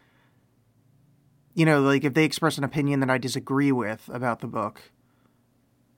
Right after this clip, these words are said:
I mean, I guess I could just be like, "Well, that's not the way I meant to write it."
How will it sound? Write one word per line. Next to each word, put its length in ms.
I 80
mean, 160
I 40
guess 200
I 40
could 140
just 160
be 100
like, 180
"Well, 100
that's 180
not 100
the 60
way 120
I 40
meant 260
to 80
write 280
it." 180